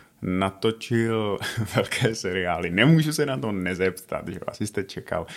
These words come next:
Eh, byly to seriály jako Velké sedlo, eh,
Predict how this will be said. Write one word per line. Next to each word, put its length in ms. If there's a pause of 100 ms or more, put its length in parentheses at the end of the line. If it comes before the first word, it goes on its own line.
Eh, 340
byly 180
to 140
seriály 580
jako 600 (120)
Velké 400
sedlo, 800 (440)
eh, 40